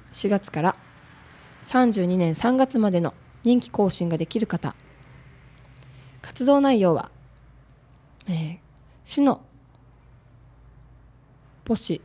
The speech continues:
保健事業でのお手伝い、乳幼児健診で身体測定などの記入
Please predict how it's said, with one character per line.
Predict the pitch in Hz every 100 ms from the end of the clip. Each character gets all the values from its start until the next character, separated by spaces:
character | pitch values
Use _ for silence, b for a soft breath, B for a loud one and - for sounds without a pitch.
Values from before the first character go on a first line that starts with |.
| -
保 | - -
健 | 240 247
事 | 220
業 | 220 214
で | 185
の | 208 180
お |
手 | -
伝 | 165 - 160
い、 | 143 - - - - - - - _ - - - b b b b b
乳 | 220 254
幼 | 277 277
児 | 240
健 | 254 240
診 | - 175 170
で | 196 -
身 | - 220 233
体 | 240 240
測 | 240 -
定 | 190 170
な | 170
ど | 165
の | 139
記 | - 175
入 | 165 156